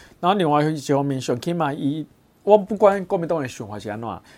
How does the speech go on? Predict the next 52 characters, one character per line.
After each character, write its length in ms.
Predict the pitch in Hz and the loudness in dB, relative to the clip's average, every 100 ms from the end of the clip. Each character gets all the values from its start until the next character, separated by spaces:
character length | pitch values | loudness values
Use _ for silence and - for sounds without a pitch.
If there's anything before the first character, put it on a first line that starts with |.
| _ | _
上 220 | - 151 | -4 -2
起 100 | 127 | 0
码 60 | 190 | -2
民 220 | 170 147 | 0 -2
进 140 | 156 165 | -2 -4
党 120 | 123 | -4
的 80 | 110 | -6
想 260 | - 107 | -8 -8
法 140 | 101 101 | -6 -8
就 120 | 92 | -8
是 100 | 104 | -10
讲， 260 | 120 127 | -10 -6
咱 220 | 147 143 147 | -6 -6 -8
是 180 | - | -8
要 120 | 104 131 - | -6 -6 -6
登 220 | 117 110 104 | -6 -6 -10
记 180 | 95 92 | -12 -10
伫 160 | 87 | -10
这 160 | - 110 | -8 -8
个 60 | |
所 180 | 101 107 | -8 -10
在 160 | 98 90 | -10 -12
打 240 | - 117 | -10 -12
拼 200 | 95 92 | -10 -12
甲 120 | 92 95 | -12 -14
经 180 | 87 90 | -14 -14
营， 60 | 85 - - - _ | -18 -20 -20 -20 _
不 100 | 190 | -4
管 200 | 185 165 | 0 0
是 180 | 135 113 123 135 - | -2 -6 -8 -10 -6
今， 380 | 127 135 170 - _ | -6 -6 -12 -18 _
即 140 | - | -6
摆 200 | 160 143 | -2 0
的 60 | 127 | 0
苗 220 | 127 120 | -2 -2
栗 120 | 143 | 0
还 120 | 131 | 0
是 160 | 110 113 | -2 -8
金 200 | - 110 | -12 -12
门， 200 | 107 95 | -12 -10
拢 200 | 120 139 139 | -8 -6 -8
拢 200 | 151 131 | -8 -8
是 100 | 110 | -8
安 100 | 110 | -8
尼 140 | 110 - - _ _ | -10 -12 -18 _ _
的 160 | - 113 | -10 -8
态 200 | - 95 | -6 -8
度， 240 | 95 92 95 | -6 -8 -8
不 80 | 185 | 0
管 200 | 170 160 | 2 2
会 160 | 151 110 | -2 -6
赢 140 | 104 | -6